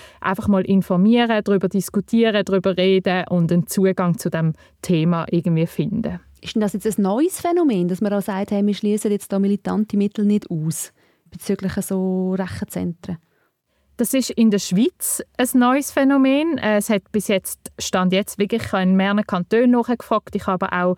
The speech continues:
Speaker 1: beim Bund, bei fedpol und beim Nachrichtendienst nachgefragt. Bis jetzt hat's das in dem Sinn noch nicht gegeben.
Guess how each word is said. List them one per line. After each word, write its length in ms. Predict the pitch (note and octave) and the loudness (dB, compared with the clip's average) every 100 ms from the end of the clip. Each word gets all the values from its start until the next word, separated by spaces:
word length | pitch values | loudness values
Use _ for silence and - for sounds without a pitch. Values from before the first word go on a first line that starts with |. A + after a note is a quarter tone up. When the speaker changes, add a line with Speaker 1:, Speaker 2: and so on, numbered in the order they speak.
| - - | -4 -6
Speaker 1:
beim 360 | F#3 F3 F3 F3 | 0 2 4 2
Bund, 440 | - B3+ C4 - | 2 4 2 2
bei 160 | A3 G#3 | 0 0
fedpol 720 | - G#3+ - - A3+ G#3 G#3+ | 0 -4 -4 -6 0 2 2
und 160 | G3 F#3+ | 0 2
beim 160 | F#3+ | 2
Nachrichtendienst 840 | F#3+ G3+ G#3 - G3+ G3+ G3 - | 2 2 -2 -2 -2 0 0 0
nachgefragt. 520 | F#3+ F#3 - F3+ - - - - | 0 -2 -4 -6 -6 -14 -18 -8
Bis 160 | - G3 | -4 0
jetzt 260 | G3+ G#3+ A3+ | 0 0 -2
hat's 240 | G3 - | -2 -2
das 260 | F3+ F3 - | -4 -4 -4
in 120 | F#3+ | -4
dem 260 | F3 F3 G#3+ | -2 -2 -2
Sinn 300 | - G3+ F3+ | 0 2 4
noch 180 | E3+ G#3+ | 4 2
nicht 340 | D#4 - - | 0 -4 -4
gegeben. 300 | C4 C4 D4+ | 2 2 0